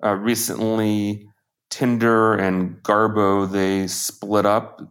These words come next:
Tinder was doing these background checks through Garbo. That's no longer happening. With Marshmallow, we have, you know, verification that's in place, so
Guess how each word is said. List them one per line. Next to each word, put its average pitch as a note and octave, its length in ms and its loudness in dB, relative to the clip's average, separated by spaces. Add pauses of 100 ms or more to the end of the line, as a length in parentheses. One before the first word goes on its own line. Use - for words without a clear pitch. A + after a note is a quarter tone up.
(180)
Tinder G#2+ 240 -2
was G2 180 -2
doing G2 340 -2
these F2+ 160 -4
background G2+ 480 -2
checks G2+ 360 -4
through G2 200 -10
Garbo. G2 480 0
That's F#2+ 220 -2
no F#2+ 140 -2
longer F#2+ 320 -2
happening. G2 720 -4 (500)
With G2+ 360 -6
Marshmallow, G#2 600 0
we F#2+ 200 -2
have, F#2+ 540 -2 (640)
you G2+ 80 -10
know, F#2+ 320 -4
verification G2+ 720 -2
that's G2 160 -4
in G2 100 -6
place, G#2 440 -4
so F#2 360 -4